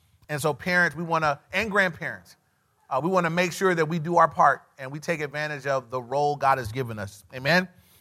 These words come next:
He says again, "Which I'm persuaded is in you also." Then he says, "Therefore, I remind you,"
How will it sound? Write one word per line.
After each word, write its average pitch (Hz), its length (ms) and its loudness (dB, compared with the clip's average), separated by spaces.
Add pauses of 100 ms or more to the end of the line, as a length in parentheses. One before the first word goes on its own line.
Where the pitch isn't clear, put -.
(600)
He 151 80 -6
says 151 140 0
again, 156 280 2
"Which 151 120 2
I'm 165 140 6
persuaded 175 480 4
is 151 100 -2
in 170 120 0
you 160 100 -2
also." 165 400 8
Then 165 120 0
he 185 60 2
says, 165 220 2
"Therefore, 190 520 8
I 160 120 12
remind 175 580 4
you," 147 220 -2